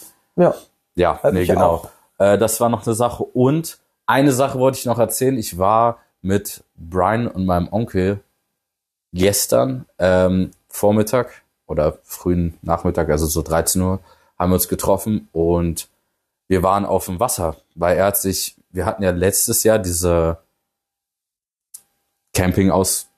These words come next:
Speaker 2: also diesen Campingausflug gemacht mit
Speaker 1: Mhm.
Speaker 2: diesen, äh, aufblasbaren Booten so.
Speaker 1: Mhm.
Speaker 2: Und es war ja schon sehr lustig, aber halt zu zweit auf dem Wasser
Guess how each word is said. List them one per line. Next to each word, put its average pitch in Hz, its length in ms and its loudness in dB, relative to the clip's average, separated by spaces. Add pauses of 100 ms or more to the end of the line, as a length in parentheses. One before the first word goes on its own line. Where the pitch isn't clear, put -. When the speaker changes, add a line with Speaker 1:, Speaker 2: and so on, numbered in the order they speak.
(480)
Speaker 2:
also 82 280 -2
diesen 78 280 -4
Campingausflug 87 640 0
gemacht 98 300 0
mit 87 100 -2
Speaker 1:
Mhm. 135 40 -2
Speaker 2:
diesen, 82 420 0 (440)
äh, 85 260 2
aufblasbaren 90 1040 0 (920)
Booten 120 380 0
so. 127 340 0
Speaker 1:
Mhm. 143 280 -2 (200)
Speaker 2:
Und 101 120 2
es 90 120 2
war 104 120 4
ja 107 60 4
schon 107 180 0
sehr 92 120 2
lustig, 113 640 -2
aber 87 400 2
halt 87 220 0
zu 87 120 -8
zweit 90 540 0 (320)
auf 85 160 -2
dem 85 80 -8
Wasser 82 460 0